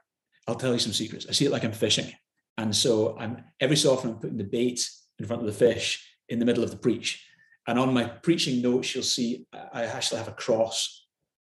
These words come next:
at a couple of points in my, in my preach. And at those points, I'll go off on a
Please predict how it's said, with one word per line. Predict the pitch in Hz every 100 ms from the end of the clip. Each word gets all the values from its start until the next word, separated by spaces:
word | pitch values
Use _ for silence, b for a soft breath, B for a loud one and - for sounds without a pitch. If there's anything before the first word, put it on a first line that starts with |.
| _
at | -
a | -
couple | 139 -
of | - -
points | 110 120 - -
in | 104 107
my, | 101 98 95 98 -
in | 104
my | 95
preach. | 98 98 - - b b b b b
And | 131
at | 123 127
those | 160 165
points, | - 131 110 120
I'll | 113
go | 139
off | 127 123
on | 127
a | 110 104